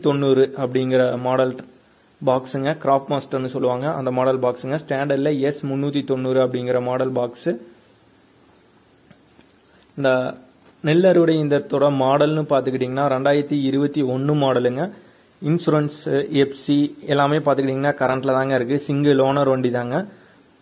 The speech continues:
பாக்ஸு, இன்ஜின் எல்லாமே பார்த்துக்கிட்டிங்கன்னா தெளிவா இருக்கிறதா வந்து சொல்லியிருக்காங்க.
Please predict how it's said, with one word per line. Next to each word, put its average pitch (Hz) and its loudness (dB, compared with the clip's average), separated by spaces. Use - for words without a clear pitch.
பாக்ஸு, 147 0
இன்ஜின் 151 2
எல்லாமே 139 2
பார்த்துக்கிட்டிங்கன்னா 139 0
தெளிவா 139 2
இருக்கிறதா 135 2
வந்து 127 -6
சொல்லியிருக்காங்க. 127 -2